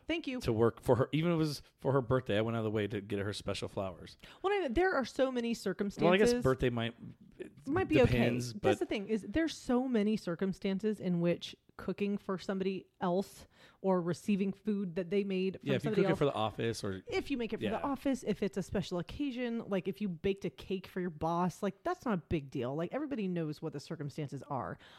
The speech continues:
Speaker 1: I'm talking about the very specific instance in where a single person, well, I guess
Speaker 2: Yeah,
Speaker 1: they don't have
Speaker 2: single
Speaker 1: to
Speaker 2: or
Speaker 1: be
Speaker 2: married,
Speaker 1: single,
Speaker 2: yeah.
Speaker 1: but if you're,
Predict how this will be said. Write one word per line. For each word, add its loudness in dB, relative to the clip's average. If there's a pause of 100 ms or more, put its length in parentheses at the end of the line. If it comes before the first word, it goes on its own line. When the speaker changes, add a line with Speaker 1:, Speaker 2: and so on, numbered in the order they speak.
(120)
Speaker 1:
I'm 0
talking 0
about -2
the -2
very -2
specific -4
instance -4 (420)
in 2
where 0
a -4
single -2
person, -4 (1400)
well, 0 (120)
I -2
guess -2
Speaker 2:
Yeah, -6
Speaker 1:
they -4
don't 0
have 0
Speaker 2:
single -2
Speaker 1:
to -2
Speaker 2:
or 0
Speaker 1:
be 0
Speaker 2:
married, -2
Speaker 1:
single, 0
Speaker 2:
yeah. -2
Speaker 1:
but 2
if 0
you're, 2